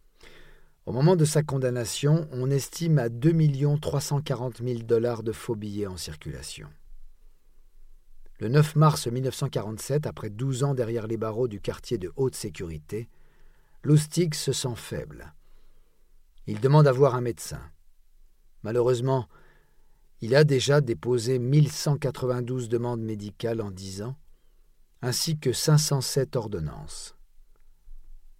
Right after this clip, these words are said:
Cette fois, les gardiens font les sourds. Son dernier soignant a précisé dans son dossier qu'il est enclin à amplifier les douleurs physiques, se plaignant constamment de maux imaginaires.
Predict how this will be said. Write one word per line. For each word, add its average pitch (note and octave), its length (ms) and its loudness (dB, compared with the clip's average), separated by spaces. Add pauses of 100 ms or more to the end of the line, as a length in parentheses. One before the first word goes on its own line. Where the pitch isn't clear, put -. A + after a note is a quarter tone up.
(100)
Cette - 220 -6
fois, C#3+ 320 4
les F#2+ 180 -2
gardiens A2 540 -4
font A2+ 240 -8
les G2 100 -6
sourds. - 640 -14 (960)
Son B2 180 -6
dernier C3 340 4
soignant C3 680 2
a G2+ 180 -8
précisé A#2 480 -6
dans A2+ 160 -4
son G2+ 180 -8
dossier G#2+ 420 0
qu'il G#2+ 240 -6
est G#2 160 -4
enclin A#2+ 400 -4
à F2 60 -6
amplifier A#2+ 520 -4
les A#2 80 0
douleurs A2 300 -2
physiques, A2+ 500 -8 (460)
se - 160 2
plaignant C#3+ 360 4
constamment C#3+ 520 0
de B2+ 100 2
maux B2 180 0
imaginaires. F#2 800 -6